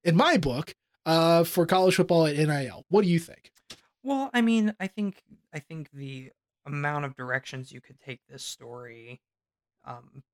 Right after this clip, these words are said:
Speaker 2: probably span another hour's worth of podcasting at the very
Speaker 1: <laughs>
Speaker 2: least, and, and y'all,
Speaker 1: Sure.
Speaker 2: y'all don't wanna hear that from us, and we don't wanna talk about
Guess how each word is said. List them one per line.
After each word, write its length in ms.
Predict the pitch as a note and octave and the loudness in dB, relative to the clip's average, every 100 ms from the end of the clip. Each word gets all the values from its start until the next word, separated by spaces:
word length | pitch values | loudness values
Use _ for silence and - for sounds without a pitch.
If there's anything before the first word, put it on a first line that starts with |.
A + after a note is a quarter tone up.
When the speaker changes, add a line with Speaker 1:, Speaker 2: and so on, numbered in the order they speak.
| _ _ | _ _
Speaker 2:
probably 480 | - F#3 G#3 E3 C#3 | -10 -4 -2 -2 -6
span 560 | D3+ - E3+ D3 B2+ C3+ | -8 -10 -8 -6 -4 -4
another 340 | B2+ B2 B2+ | -8 -6 -4
hour's 440 | B2 A#2+ A#2 B2 C3 | -2 -2 -2 -6 -8
worth 240 | B2 A#2+ | -12 -14
of 100 | C3 | -12
podcasting 600 | - B2 B2 B2+ C3 C3+ | -6 -6 -6 -8 -10 -10
at 100 | B2+ | -12
the 80 | B2 | -12
very 160 | B2 B2 | -4 -2
Speaker 1:
<laughs> 220 | B2 - | 0 0
Speaker 2:
least, 240 | F#3+ - | -2 -4
and, 120 | A#2+ - | -18 -18
and 200 | B2 B2 | -12 -2
y'all, 180 | C#3 C3 | 0 0
Speaker 1:
Sure. 40 | B2+ | -2
Speaker 2:
y'all 220 | D3 C#3 | -4 -2
don't 140 | C3+ C3+ | -2 -8
wanna 200 | B2+ B2+ | -16 -16
hear 140 | B2+ | -14
that 200 | B2+ A#2+ - | -10 -10 -10
from 160 | B2 | -10
us, 260 | A#2+ A#2+ - | -6 -6 -6
and 160 | C3 C3 | -8 -6
we 80 | |
don't 120 | D#3+ C3+ | -6 -4
wanna 140 | C3 | -6
talk 180 | C3+ C3+ | -4 -4
about 320 | C#3+ C3 C3 | -4 -4 -6